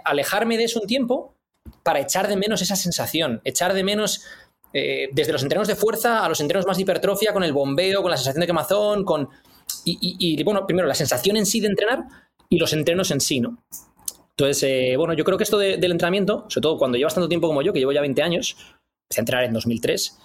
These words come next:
am, tienes rachas, ¿no? En las que te gusta más o te gusta menos, porque tienes unos objetivos, tienes otros, ya estás de vuelta de todo, entre comillas. Entonces, es, es, es un poco, yo creo, ojo a lo que voy a decir ahora, ¿eh?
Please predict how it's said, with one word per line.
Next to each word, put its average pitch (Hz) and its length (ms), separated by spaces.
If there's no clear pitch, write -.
am, 123 640
tienes 147 240
rachas, 180 360
¿no? 185 60
En 226 60
las 185 120
que 127 300
te 120 120
gusta 143 240
más 165 180
o 143 60
te 147 40
gusta 160 280
menos, 190 400
porque - 240
tienes 147 180
unos 147 140
objetivos, 147 320
tienes 143 180
otros, 190 380
ya 160 120
estás 151 240
de 147 60
vuelta 143 280
de 131 80
todo, 156 160
entre 139 160
comillas. 185 600
Entonces, 147 280
es, - 300
es, - 400
es - 80
un 202 80
poco, 269 160
yo 254 100
creo, 269 160
ojo - 140
a - 20
lo 185 60
que 170 60
voy 170 40
a 151 40
decir 151 100
ahora, 135 160
¿eh? - 60